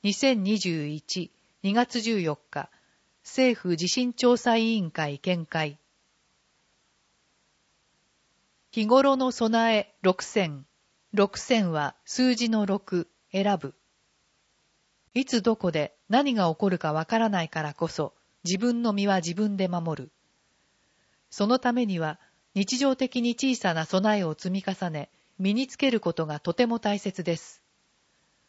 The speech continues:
この機会に身の回りを見直してみませんか？問い合わせ、防災安全課、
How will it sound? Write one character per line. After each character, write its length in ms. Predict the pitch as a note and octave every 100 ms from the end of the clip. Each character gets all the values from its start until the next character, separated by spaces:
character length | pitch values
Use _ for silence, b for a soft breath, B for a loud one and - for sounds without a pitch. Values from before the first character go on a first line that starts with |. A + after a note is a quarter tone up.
| _ _ _ _
こ 120 | A#3+
の 120 | C#4+
機 120 | C#4+
会 280 | - C4+ A#3
に 240 | E3+ D3 - _ -
身 120 | G3+
の 140 | C4
回 240 | C#4 C4+ A#3+
り 100 | A#3+
を 100 | A3+
見 140 | G3+
直 220 | A3+ A#3
し 80 | A3+
て 140 | - G#3
み 100 | G#3
ま 120 | G#3
せ 160 | - F#3+
ん 100 | D#3
か？ 220 | D3 - _ _ _ _ _ _ _ _ _ _ _ _ _ _ _ _ _ _ _ _
問 200 | B3 A#3+
い 60 | B3
合 80 |
わ 120 | A3+ G#3+
せ、 320 | - F#3+ - _ _ _ _
防 200 | G#3+ B3+
災 360 | - A#3+ A3+ G#3
安 200 | G#3 G3
全 240 | F#3+ F3+
課、 260 | - E3+